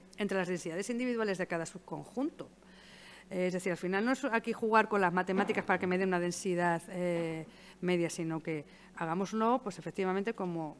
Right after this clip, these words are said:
bueno, pues, como se dice, ¿no? Eh, también en este caso, eh, las, hay unas gráficas, hemos hecho unas gráficas también de la misma manera que en el Proctor, en el que aparecen originales y corregidas.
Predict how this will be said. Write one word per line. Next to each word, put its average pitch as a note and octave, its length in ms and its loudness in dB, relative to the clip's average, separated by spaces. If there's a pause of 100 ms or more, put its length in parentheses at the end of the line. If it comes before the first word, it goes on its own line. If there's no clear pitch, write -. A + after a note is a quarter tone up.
bueno, - 180 -10 (160)
pues, - 160 -18
como D3 240 -10
se - 140 -12
dice, E3 320 -10
¿no? G3+ 80 -10 (720)
Eh, G3+ 160 6
también G#3+ 300 4
en B3 160 8
este B3 240 2
caso, C#4+ 500 2
eh, E3+ 640 2
las, F3 220 -2 (140)
hay G#3 180 4
unas G3+ 340 2
gráficas, B3 720 0
hemos F3+ 280 -4
hecho - 140 -6
unas F#3 160 -2
gráficas G3 440 -2
también F#3 440 -2 (400)
de F#3 60 0
la F#3 80 2
misma G#3+ 200 2
manera F#3+ 380 4
que F3+ 80 -6
en F3 80 -2
el E3+ 80 -2
Proctor, B3+ 480 2 (460)
en F#3 240 0
el F3 120 0
que E3 580 2
aparecen F#3+ 680 0
originales F#3+ 580 0
y G3 40 -8
corregidas. A#3 640 -2